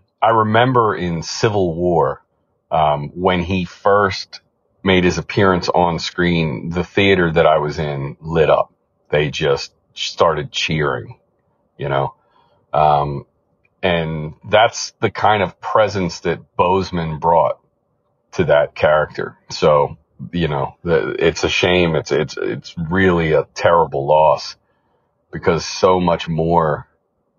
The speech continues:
was going to happen with him and T'Challa and Wakanda. More adventures were on the way, uh, than what we got.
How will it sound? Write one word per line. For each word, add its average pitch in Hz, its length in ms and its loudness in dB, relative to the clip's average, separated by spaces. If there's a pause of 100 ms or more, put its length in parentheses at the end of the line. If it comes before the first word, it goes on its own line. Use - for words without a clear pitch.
was 82 220 -2
going 82 360 0
to 73 60 -2
happen 87 720 0
with 78 180 -8
him 76 400 -6 (840)
and 71 200 -10
T'Challa - 640 -2 (340)
and 69 340 -10
Wakanda. 82 600 0
More 87 280 0
adventures 80 800 -4 (440)
were 73 180 2
on 73 160 2
the 71 80 -2
way, 69 500 2 (280)
uh, 69 280 -2
than 69 200 -6
what 73 180 0
we 69 140 -8
got. 62 460 0